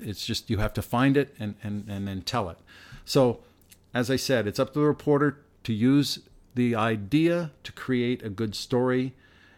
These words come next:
Um, they're not gonna take everything you said and, and use every word you, you give them, but you've helped them start their idea, and they're probably going to include you in the story. And that's the most you can expect out of it.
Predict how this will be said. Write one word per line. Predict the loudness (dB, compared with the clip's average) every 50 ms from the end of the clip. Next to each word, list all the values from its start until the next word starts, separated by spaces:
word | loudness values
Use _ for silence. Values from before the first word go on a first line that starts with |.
| _ _ _ _ -16 -14
Um, | -12 -12 -12 -6
they're | -2 0
not | 0 0 2
gonna | 0 0 2
take | 2 2 2 2
everything | 2 2 2 2 2 4 4
you | 4 2
said | 2 2 2 4 4 4 4 2 0 0
and, | -2 -4 -6 -8 -6
and | -2 0 4
use | 6 6 6 6 6
every | 4 6 6 4
word | 6 6 8 8 8 8 6 6 4
you, | 4 6 6 6 4 2
you | 2 2 2 2
give | 4 6 6 6 6 4 2
them, | 2 2 2 0 0 -4 -12 -20 -20 -20 -20 _ _ _ _ _ _ _ _ _ _ _ _ _ _ _ _ _ -2
but | -2 -2 -2 2
you've | 2 2 2 2
helped | -2 -4 -4 -4 -4 -4 -2
them | -2 -2 0
start | -2 -2 -2 0 -2 -2 -2
their | -2 -2 -2 -2
idea, | -2 -2 -2 -2 -2
and | -2 -2
they're | -4 -6
probably | -6 -6 -6 -6 -6 -6 -6 -6
going | -6 -6 -6 -6 -6 -6
to | -6 -6
include | -6 -6 -6 -4 0 2 2 2 2 2
you | 2 2 2
in | 2 0
the | -4
story. | -4 -6 -4 -2 -2 -2 -2
And | -4 -4
that's | -6 -6 -6 -4
the | -2 0
most | 0 2 0 0 -2 -4
you | -6 -4
can | -4 -4 -4 -4
expect | -4 -4 -6 -6 -4 -4 -4 -4 -4 -6
out | -6 -6 -6
of | -10 -14
it. | -16 -20 -20